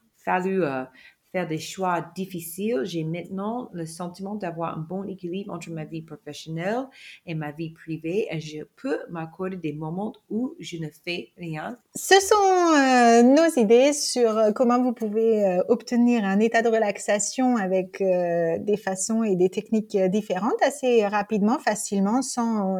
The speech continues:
Speaker 2: équipement, euh, sans beaucoup d'investissement, pour trouver, euh, un moment de douceur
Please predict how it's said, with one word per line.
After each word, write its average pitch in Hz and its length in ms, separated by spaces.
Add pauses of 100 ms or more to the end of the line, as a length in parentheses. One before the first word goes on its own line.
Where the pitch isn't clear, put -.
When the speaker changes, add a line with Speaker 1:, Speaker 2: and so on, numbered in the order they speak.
(140)
Speaker 2:
équipement, 220 680
euh, 190 200
sans 208 180
beaucoup 202 300
d'investissement, 185 720 (640)
pour 226 180
trouver, 226 480
euh, 175 160 (760)
un 240 100
moment 196 480
de 202 120
douceur 190 480